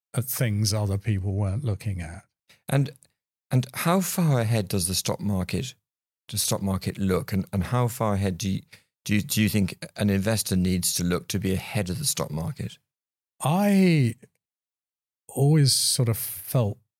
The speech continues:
Speaker 1: one to two years was my sort of time scale of looking things. And I, I say, I think, to our managers today, with so much focus on the short term, I think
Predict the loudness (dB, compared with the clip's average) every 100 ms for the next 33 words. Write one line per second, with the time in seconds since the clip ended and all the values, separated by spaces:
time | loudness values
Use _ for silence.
0 | 0 4 4 2 0 -2 2 4 4 2
1 | 2 0 0 -2 0 0 0 -2 -4 0
2 | 2 4 2 2 0 -2 -2 0 2 2
3 | 0 0 0 -2 -2 0 0 2 0 0
4 | 0 0 0 2 4 4 2 0 0 0
5 | 2 2 2 2 2 0 -2 0 2 2
6 | 2 2 0 -2 -2 -2 0 0 0 0
7 | 0 0 2 2 2 -2 -4 -4 -2 -2
8 | -2 -2 0 0 0 -2 0 0 -2 -4
9 | -10 -20 -20 -20 -8 -4 -2 0 -2 -4